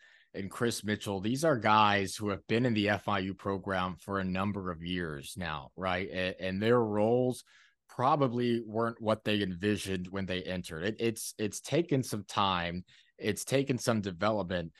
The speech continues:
but it's also taken some belief. How easy is it when you're, when you're not in the role that you envision? A new coaching staff comes in, it can be real easy to find a different scenario or just hang it up altogether.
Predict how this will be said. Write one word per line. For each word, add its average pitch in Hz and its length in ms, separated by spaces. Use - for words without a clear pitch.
but 110 80
it's 101 100
also 156 320
taken 120 340
some 101 260
belief. 92 460
How 151 180
easy 127 380
is 117 160
it 104 120
when 98 100
you're, 98 220
when 95 180
you're 92 140
not 113 280
in 127 200
the 120 100
role 113 300
that 104 180
you 107 220
envision? 92 640
A 90 120
new 113 200
coaching 127 480
staff 98 360
comes 92 280
in, 90 220
it 90 60
can 127 120
be 131 100
real 143 300
easy 139 320
to 104 260
find 127 480
a 107 100
different 110 420
scenario 127 760
or 117 160
just 117 260
hang 127 200
it 113 100
up 110 160
altogether. 98 800